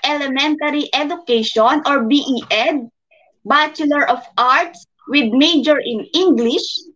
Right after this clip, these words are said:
Bachelor of Arts with major in Mathematics, Bachelor of Science in Commerce with Business Management. Ayan,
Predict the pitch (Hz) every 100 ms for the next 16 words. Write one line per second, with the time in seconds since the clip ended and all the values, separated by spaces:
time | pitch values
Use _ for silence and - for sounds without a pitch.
0 | - - - 254 285 - 294 285 269 247
1 | - - 262 277 285 277 - 240 262 214
2 | 247 302 269 247 277 - 330 370 311 302
3 | 233 214 202 - 320 - - - _ _
4 | _ - 269 302 320 285 285 254 233 -
5 | 254 254 269 269 277 302 277 240 254 240
6 | 233 262 370 - 240 269 214 202 302 349
7 | 285 302 330 - 226 240 240 233 - 240
8 | 247 233 - _ _ - 254 277 277 320
9 | 359